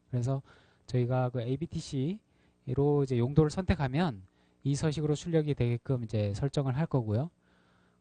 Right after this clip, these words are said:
그리고 이제 무역보험공사에서 쓰는 양식이 있고, 그 다음에 이제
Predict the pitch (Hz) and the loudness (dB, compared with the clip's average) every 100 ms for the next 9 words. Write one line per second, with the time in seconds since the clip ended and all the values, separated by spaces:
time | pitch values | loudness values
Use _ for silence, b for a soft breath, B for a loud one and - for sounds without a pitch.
0 | - 143 139 147 147 180 185 185 151 135 | -2 0 2 0 0 2 2 2 0 -2
1 | 123 147 202 - 156 185 202 185 180 170 | 0 2 2 6 4 4 0 -2 0 2
2 | 160 147 127 120 123 123 113 104 107 113 | 2 2 2 0 0 2 2 2 -2 -4
3 | 160 139 131 107 107 117 101 - 120 202 | -2 0 0 -2 -2 -6 -4 0 0 0
4 | - _ _ _ _ - _ - 127 120 | -8 _ _ _ _ -20 _ -4 0 2
5 | 123 156 147 131 131 | 2 -2 0 0 -2